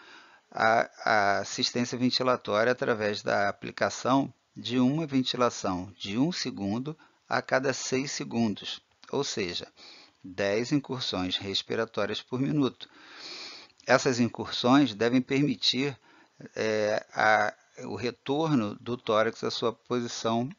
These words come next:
de repouso. A cada dois minutos deve ser feita a checagem da presença ou ausência de pulso, que deve demorar no máximo dez segundos.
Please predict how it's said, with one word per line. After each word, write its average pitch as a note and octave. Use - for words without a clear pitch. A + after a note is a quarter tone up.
de A2+
repouso. A2+
A A#2+
cada G3+
dois B2
minutos G#2
deve A#2+
ser C3
feita A#2+
a A#2
checagem A2
da G#2+
presença A2
ou B2
ausência A#2
de C3
pulso, G#2+
que C3+
deve A#2+
demorar A#2
no C3
máximo A#2
dez A2+
segundos. G2+